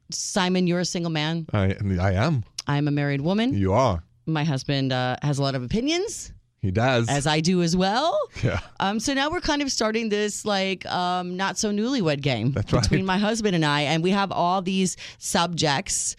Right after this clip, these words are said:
Speaker 2: Mm-hmm.
Speaker 1: that, um, you like to ask Jason and me.
Speaker 2: Yes,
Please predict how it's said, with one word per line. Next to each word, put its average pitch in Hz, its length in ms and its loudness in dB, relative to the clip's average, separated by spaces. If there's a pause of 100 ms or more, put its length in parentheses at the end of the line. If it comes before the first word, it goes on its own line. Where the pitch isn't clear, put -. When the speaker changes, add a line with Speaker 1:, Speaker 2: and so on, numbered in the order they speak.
(100)
Speaker 2:
Mm-hmm. 85 420 -4
Speaker 1:
that, 151 280 2
um, 151 380 0
you 151 320 0
like 185 220 0
to - 180 -2
ask 151 380 -2 (380)
Jason 151 360 0
and 151 120 2
me. 185 220 0
Speaker 2:
Yes, 131 400 2